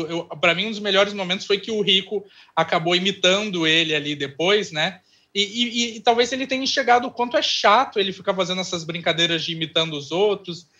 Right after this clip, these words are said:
e fazendo uma, uma coisa toda performática ali na hora da formação da roça, né?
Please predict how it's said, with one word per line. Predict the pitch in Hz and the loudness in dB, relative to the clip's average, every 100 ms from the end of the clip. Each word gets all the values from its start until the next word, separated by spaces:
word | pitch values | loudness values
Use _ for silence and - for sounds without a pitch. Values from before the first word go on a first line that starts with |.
| _ | _
e | 180 | -2
fazendo | 180 170 185 185 | 0 2 2 2
uma, | 185 180 170 | 4 4 4
uma | 165 | -2
coisa | 165 175 175 | -2 -2 0
toda | 175 190 | 0 -2
performática | 185 180 - 170 156 151 180 180 - | -2 -6 -4 -6 2 2 2 -2 -4
ali | 156 160 | -2 -2
na | 156 151 | 0 0
hora | 156 151 | 0 0
da | 143 | -4
formação | 151 147 139 151 | -6 -8 -8 -6
da | 143 131 | -4 -2
roça, | 143 165 202 147 | 2 2 0 -4
né? | 147 180 | -6 -6